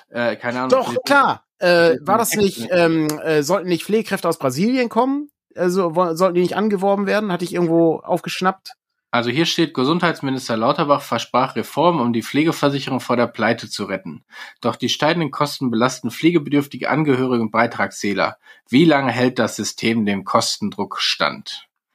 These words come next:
Speaker 2: Ja, geil.
Speaker 1: Hm.
Speaker 2: Ja, entweder das <laughs> oder noch eine Unterwelt in, in Legend of Zelda, weiß ich noch nicht.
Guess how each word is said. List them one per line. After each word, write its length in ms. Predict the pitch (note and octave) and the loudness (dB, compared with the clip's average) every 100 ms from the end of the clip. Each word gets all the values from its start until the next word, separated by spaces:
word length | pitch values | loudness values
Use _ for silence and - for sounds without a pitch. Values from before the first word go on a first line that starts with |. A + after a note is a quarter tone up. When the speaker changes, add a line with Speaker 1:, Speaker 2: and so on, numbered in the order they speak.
| _ - | _ -12
Speaker 2:
Ja, 320 | A#2 G2 F#2+ _ | -8 -8 -10 _
geil. 420 | - F3 C3 F2+ - _ _ _ _ _ _ _ _ G3+ | 0 2 2 0 -6 _ _ _ _ _ _ _ _ -10
Speaker 1:
Hm. 160 | C#3+ _ _ _ _ _ _ _ _ _ _ _ _ _ _ _ - | -10 _ _ _ _ _ _ _ _ _ _ _ _ _ _ _ 0
Speaker 2:
Ja, 180 | B2+ - - | 0 0 -6
entweder 280 | D3 C#3+ C3 | -4 0 0
das 500 | D3 C#3+ F#3+ - - | 0 0 -2 -4 -12
<laughs> 140 | - - | -10 2
oder 480 | F3+ E3+ E3 E3+ F3 _ _ - _ - | 6 6 6 4 -2 _ _ -20 _ -2
noch 160 | D3+ | 2
eine 160 | E3 D#3 | 2 2
Unterwelt 520 | F3 F3+ E3 D3+ D3+ | 2 4 4 4 2
in, 280 | D#3 D3+ C#3 | 2 0 0
in 180 | C#3 C#3 | -2 0
Legend 260 | C#3+ D3 | 0 0
of 80 | C3 | -2
Zelda, 360 | C3 C#3+ C3+ A#2 | 0 0 0 2
weiß 200 | C#3 C#3+ | 2 2
ich 60 | C3 | -2
noch 140 | B2 | -4
nicht. 260 | A#2 G#2 | -6 -10